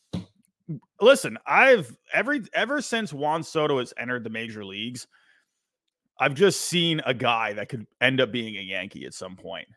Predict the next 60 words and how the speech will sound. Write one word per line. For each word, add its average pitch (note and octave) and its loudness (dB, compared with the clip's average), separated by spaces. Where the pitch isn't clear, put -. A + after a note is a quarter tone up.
right? A2+ 2
He's G2 -14
always A2+ -4
clean C3+ -2
shaven, B2 -2
never A#2+ 0
has B2+ 2
any B2 -4
kind C3 -2
of B2 -4
a A#2 -6
beard B2+ -8
or A2+ -10
anything. B2 -6
Just C#3 -2
looks E3 0
like D3+ 2
a G#2 -6
Yankee G#2+ -8
to A2 -14
me. E2+ -10
Uh, G#2 -6
and, A#2 -4
and B2 -8
this E3+ -6
is A3+ -6
coming A3 0
from G3+ -2
a G3 2
guy F3 2
that C3 0
has B2+ 0
dealt D#3+ 6
with F3 0
the D#3+ 2
Yankees E3 -2
for D3 0
over B2+ 0
twenty-five D3 0
years. - -10
All A#2 -2
right. B2 4
If A#2 -2
I D#3 4
see G3 -2
a D#3+ 0
guy C#3+ -2
that C#3 -6
looks D3 -6
like C3+ -8
a A2+ -8
Yankee, B2+ -6
I'm G#2 -8
telling F3 -2
you E3+ -2
that A#2 -4
guy C3 -4
is A#2+ -10
a A2+ -14
Yankee, G2 -18